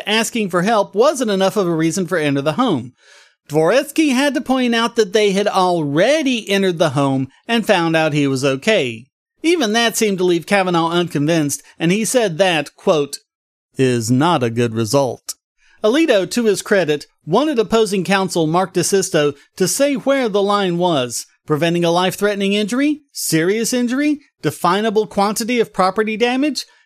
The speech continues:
DeSisto didn't seem to want to play and kept saying that the standard of reasonableness only applied to criminal cases. "I don't know what it says when it's Sotomayor who's the voice of reason." She said,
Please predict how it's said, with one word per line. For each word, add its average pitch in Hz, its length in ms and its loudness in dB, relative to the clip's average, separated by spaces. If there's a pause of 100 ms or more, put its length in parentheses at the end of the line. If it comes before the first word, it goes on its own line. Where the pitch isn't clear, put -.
(140)
DeSisto 370 480 2
didn't 285 220 0
seem 302 220 0
to 285 80 0
want 269 140 0
to 247 60 -2
play 262 320 2
and 160 140 -2
kept 220 220 -2
saying 226 300 0
that 190 140 -2
the 196 120 -2
standard 220 420 0
of 147 140 0
reasonableness 180 640 0 (100)
only 247 300 0
applied 185 400 0
to - 60 -14
criminal 240 400 -2
cases. 127 720 -6 (480)
"I 370 160 2
don't 254 200 0
know 190 140 4
what 202 320 0
it 160 160 -2
says 190 380 0
when 165 120 2
it's 160 200 -2
Sotomayor 165 720 2
who's 165 180 0
the 143 80 -6
voice 160 260 0
of 151 160 -2
reason." 143 400 -2 (220)
She 254 240 -2
said, 147 400 0